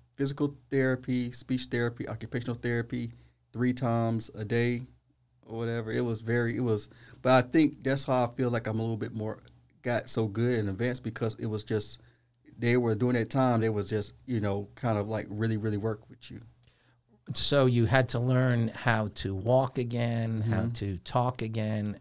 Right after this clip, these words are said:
Speaker 2: and do a lot of things
Speaker 1: Yes.
Speaker 2: that, uh, you were already doing, of course, in your,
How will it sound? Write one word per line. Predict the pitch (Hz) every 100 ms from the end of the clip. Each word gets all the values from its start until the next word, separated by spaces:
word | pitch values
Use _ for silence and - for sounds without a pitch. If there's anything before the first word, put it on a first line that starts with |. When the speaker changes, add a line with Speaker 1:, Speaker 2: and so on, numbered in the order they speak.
| -
Speaker 2:
and | 104 98 95
do | 110 107
a |
lot | 104 117 120
of | 117
things | 110 104 95 98 95 - - -
Speaker 1:
Yes. | 101 104 117
Speaker 2:
that, | 107 101 - - 127 - - _ -
uh, | 120 101 104 107
you | 120 110
were | 104 104 -
already | - 110 127 135 110
doing, | 110 104 104
of | -
course, | - 104 98 104
in | 98
your, | 98